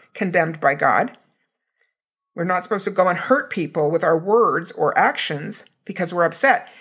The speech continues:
Nevertheless, at some point, it is incredibly healthy to acknowledge those feelings and release them in a way that does not hurt others, but doesn't stay inside to toxify our system.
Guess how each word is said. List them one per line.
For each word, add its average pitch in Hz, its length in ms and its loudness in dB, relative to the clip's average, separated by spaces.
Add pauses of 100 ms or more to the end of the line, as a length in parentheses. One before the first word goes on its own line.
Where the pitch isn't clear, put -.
(340)
Nevertheless, 226 800 2
at - 160 2
some 214 220 0
point, 302 420 -2
it 196 80 2
is 180 100 -2
incredibly 226 520 0
healthy 170 540 -2
to 165 280 -4
acknowledge 202 640 2
those 170 220 0
feelings 202 480 -6
and 185 160 0
release 202 500 0
them 147 420 -2
in 190 120 -2
a 185 60 0
way 180 180 2
that 180 180 -2
does 175 160 -6
not 190 240 0
hurt 262 220 -2
others, 160 420 0 (340)
but - 180 0
doesn't 208 320 2
stay 175 300 0
inside 160 640 0
to - 100 -10
toxify 165 640 -2
our 165 160 4
system. 156 640 -6